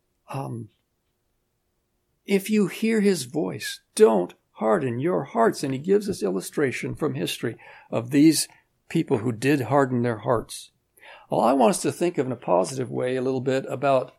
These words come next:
somebody who didn't. And maybe when you heard those words, "Today, if you hear his voice," you thought of somebody who heard his voice.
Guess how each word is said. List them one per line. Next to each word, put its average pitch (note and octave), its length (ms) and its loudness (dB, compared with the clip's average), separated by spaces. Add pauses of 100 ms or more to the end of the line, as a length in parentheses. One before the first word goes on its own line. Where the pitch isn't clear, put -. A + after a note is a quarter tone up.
(340)
somebody D#3 360 2
who B2+ 100 -2
didn't. A#2+ 420 2 (300)
And C3 100 0
maybe G3 280 6
when D#3+ 200 4
you C#3 440 4
heard D3 280 2
those B2 360 2 (180)
words, C3 460 4 (360)
"Today, C3 280 2
if A#2+ 140 0
you A#2 80 -2
hear A#2+ 240 2
his A#2 180 0
voice," A#2 340 -2
you F3 80 0
thought E3+ 260 2
of D3 60 0
somebody C3 400 0
who D3 100 4
heard C3+ 220 2
his C#3+ 160 0
voice. D#3+ 440 0